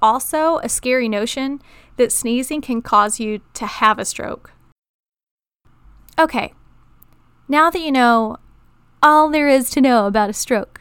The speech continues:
and the definition of it and what it is, U C Irvine Health says most sneezes and coughs pose no problems other than the fact they're likely to be accompanied by other annoying symptoms, like a runny nose.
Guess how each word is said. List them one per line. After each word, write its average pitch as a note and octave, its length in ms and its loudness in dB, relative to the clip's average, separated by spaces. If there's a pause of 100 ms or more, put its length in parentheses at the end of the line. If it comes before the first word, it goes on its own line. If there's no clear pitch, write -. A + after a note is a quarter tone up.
(280)
and A#3 140 0
the A#3 60 2
definition A3 560 -2
of G#3 160 -2
it G#3 160 -2
and G3 120 -6
what G#3 160 0
it G3+ 140 -6
is, - 380 -10 (1120)
U B3 180 0
C F4 240 -2
Irvine A3 460 0
Health A3 460 -2 (420)
says - 300 -4
most A#3+ 300 0
sneezes A#3+ 440 -6
and A3 180 -6
coughs - 480 2 (340)
pose A3 400 2 (100)
no G#3+ 400 -2
problems A3 880 -2
other A#3 240 0
than A#3 140 0
the A3 80 -4
fact G#3 260 -2
they're G#3+ 120 -2
likely G#3 380 -4
to - 120 -12
be G#3+ 100 -6
accompanied C4 680 -4 (300)
by A3 160 4
other G#3+ 280 2
annoying G#3 300 0
symptoms, G#3+ 600 -8 (100)
like A#3+ 240 2
a A3+ 60 4
runny G#3+ 220 2
nose. - 480 -6